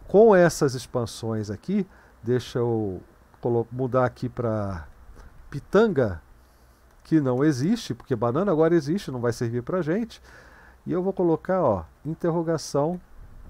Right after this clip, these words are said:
Epa! Tá?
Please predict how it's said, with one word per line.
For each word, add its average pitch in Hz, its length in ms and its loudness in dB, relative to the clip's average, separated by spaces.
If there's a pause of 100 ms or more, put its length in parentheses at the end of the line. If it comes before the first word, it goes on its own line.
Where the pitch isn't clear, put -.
(1800)
Epa! - 1040 -2 (2250)
Tá? 139 260 2